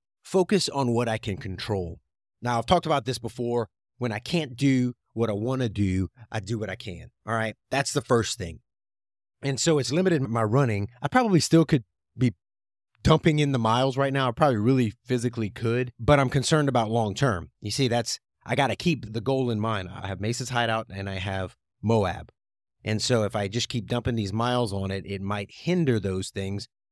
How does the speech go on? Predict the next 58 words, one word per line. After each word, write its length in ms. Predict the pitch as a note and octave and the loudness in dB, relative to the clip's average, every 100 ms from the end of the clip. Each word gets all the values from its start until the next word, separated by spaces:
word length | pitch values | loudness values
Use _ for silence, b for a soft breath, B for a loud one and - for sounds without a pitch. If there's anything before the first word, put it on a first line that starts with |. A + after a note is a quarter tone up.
| - | -6
And 200 | A#2 A2 | -4 0
so 140 | B2 | 2
I, 120 | A2 | 2
right 200 | A2+ B2 | 2 0
now, 300 | A#2 A#2 A2+ - _ _ F2+ | 2 0 0 -2 _ _ -8
I 60 | |
have 120 | A2 | -4
a 40 | G2 | 0
doctor's 360 | B2 C#3 A#2 | 0 0 0
appointment, 420 | G#2 A2 G#2 G2+ F#2 | -2 -2 -2 -4 -4
but 120 | F#2 | -6
it's 100 | F#2 | -4
not 220 | A2 - | -6 -4
too 120 | G2+ | -4
soon. 300 | - A#2 G2 | -2 0 0
It's 140 | A2 G#2 | -2 -4
in 80 | |
a 40 | F#2+ | -4
couple 240 | A2 G2 | -2 -2
weeks. 300 | G#2 F#2+ - - - | -2 -4 -8 -14 -4
So 100 | A#2+ | -2
I'm 80 | |
going 160 | G#2+ A2+ | 2 0
to 60 | A2 | 0
see 140 | A2 | 0
a 80 | G2+ | 0
knee 160 | A2 D3 | 0 0
doctor 320 | G2 - A2 | 0 -2 -4
to 60 | B2 | -2
look 180 | F3 | -2
at 160 | A2 G#2+ | -2 -2
it 80 | A#2+ | -4
and 100 | - | -4
tell 120 | A#2 | -2
me 80 | A2+ | -2
what's 180 | G#2 E3 | 0 2
up. 240 | D3 A#2+ | 2 2
And 100 | G#2+ | 0
in 100 | G#2 | 0
the 60 | G#2+ | 0
meantime, 400 | E3 D#3 A#2 G#2 | 0 0 0 0
I'm 100 | G#2 | 0
just 180 | A#2 | 0
being 160 | A#2+ G#2 | 2 2
very 340 | A2+ A#2+ A2+ - | 2 4 2 2
strategic 260 | A2 A#2+ - | 4 4 2
in 200 | A2+ A2+ | 2 6
what 180 | C3 | 6
I 160 | C3+ A#2 | 6 4
do. 320 | G#2 A2 E2+ | 4 4 2
So 260 | - A2 G2 | -2 -2 -2
I'm 60 | G#2 | -6
focusing 580 | - E3 E3 E3 D#3 C3+ | 6 6 6 2 2 2
on 160 | A#2 | 2
what 180 | G#2+ B2+ | 2 2
I 80 | B2 | 2
can 380 | - A#2 G#2+ G2+ | 0 0 0 -2
control. 580 | - G#2 F#2 - F#2 | -4 -4 -4 -6 -8